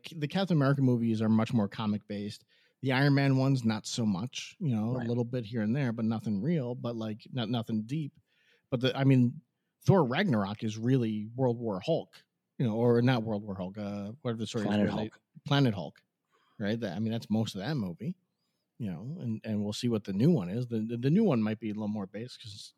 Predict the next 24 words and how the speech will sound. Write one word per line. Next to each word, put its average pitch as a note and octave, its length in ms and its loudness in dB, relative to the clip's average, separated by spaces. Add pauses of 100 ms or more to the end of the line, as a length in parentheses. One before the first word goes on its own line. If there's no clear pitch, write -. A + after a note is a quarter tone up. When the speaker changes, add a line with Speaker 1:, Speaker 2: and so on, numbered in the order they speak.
(180)
Speaker 1:
with A2+ 140 -20
the A2+ 80 -20
Jane A2 220 -6
Foster A2 360 -6
stuff. - 260 -18
I G#2 60 -10
don't G#2+ 120 4
Speaker 2:
I - 20 10
Speaker 1:
know. D3+ 60 10
Speaker 2:
think F#3 140 8
it's D#3 100 2
the C#3 40 0
Jane B2+ 220 4
Foster A2 320 2
stuff. G2 180 2
I F#2+ 80 0
think G2 160 -2
it's G2+ 120 -6
gonna F2+ 160 -2
be F2 100 -2
more F2 260 -6
based E2 300 -8
on D#2+ 140 -10
comics. D#3 420 -10